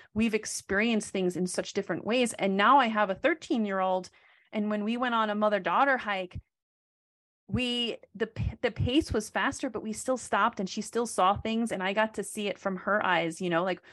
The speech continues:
we observed, like, four different red haw-, red-tailed hawks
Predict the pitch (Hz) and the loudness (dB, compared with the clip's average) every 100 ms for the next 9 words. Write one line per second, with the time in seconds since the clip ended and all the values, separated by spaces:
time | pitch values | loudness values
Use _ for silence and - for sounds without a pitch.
0 | - 220 214 180 196 220 226 202 - - | -2 4 4 6 6 8 8 4 0 -18
1 | - - 202 - - 226 220 247 226 220 | -20 -4 -4 -4 -4 2 4 4 2 0
2 | 196 190 202 208 196 - - 202 185 196 | 0 2 2 2 -2 -4 0 0 0 -4
3 | 180 190 196 180 - - | -4 -2 -2 -2 -10 -18